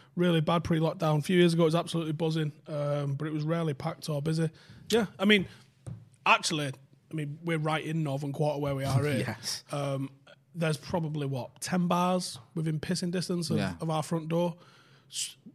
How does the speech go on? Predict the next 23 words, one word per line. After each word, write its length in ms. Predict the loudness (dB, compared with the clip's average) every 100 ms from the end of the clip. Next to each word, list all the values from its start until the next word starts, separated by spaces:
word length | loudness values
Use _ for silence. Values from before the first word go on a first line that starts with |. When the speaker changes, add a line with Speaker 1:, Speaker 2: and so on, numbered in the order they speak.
| -12 0
Speaker 1:
during 220 | 2 4
the 80 | 4
World 260 | 4 4
Cup 180 | 2 0
especially, 380 | 2 2 2 -2
'cause 80 | -2
it 60 |
was 80 | -6
pretty 200 | -4 -2
hot, 140 | -2
that, 160 | -4 -8
wasn't 220 | -6 -6
it? 60 | -10 -10
Speaker 2:
Yeah. 200 | -6 -6 -8 -6
Speaker 1:
We'd 140 | -4 0
leave 180 | 0 2
work 460 | 0 -2 -6 -14 -16 -10
and 40 |
it'd 120 | -8
be 80 | -8
like, 200 | -10 -12 -14 -20 -20 -20 -20 -20 -20 -20 -20 _ _ -16
<laughs> 80 | -16 -16 -20 -20 -20 -20 -16 -16 -14 -4
um, 560 | -2 0 -2 -4 -6